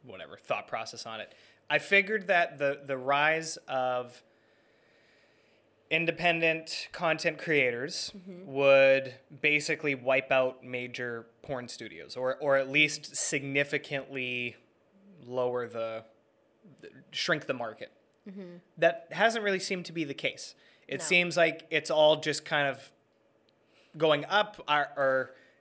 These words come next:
Speaker 1: I don't know,
Speaker 2: I don't
Speaker 1: maybe it's a
Speaker 2: know.
Speaker 1: little more stabilized. I'm not really sure. But it does seem like, as far as, um, the content creator side, that is going, that is rising dramatically.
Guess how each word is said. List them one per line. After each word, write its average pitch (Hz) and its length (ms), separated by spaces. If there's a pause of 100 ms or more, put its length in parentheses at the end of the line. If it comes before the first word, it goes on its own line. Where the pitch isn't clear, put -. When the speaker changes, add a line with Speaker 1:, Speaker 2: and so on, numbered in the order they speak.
(320)
Speaker 1:
I 139 80
don't 143 100
know, 147 80
Speaker 2:
I 131 40
don't 131 40
Speaker 1:
maybe 139 240
it's 135 120
a - 20
Speaker 2:
know. 139 80
Speaker 1:
little 143 140
more 139 120
stabilized. 190 500
I'm 170 120
not 165 160
really 156 160
sure. 123 260
But 151 200
it 151 140
does 196 240
seem 160 320
like, 147 460
as 131 220
far 139 300
as, 123 420 (120)
um, 120 340 (880)
the 135 80
content 147 480
creator 123 320
side, 117 340
that 151 300
is 127 160
going, 117 480 (340)
that 147 220
is 127 160
rising 120 340
dramatically. 110 800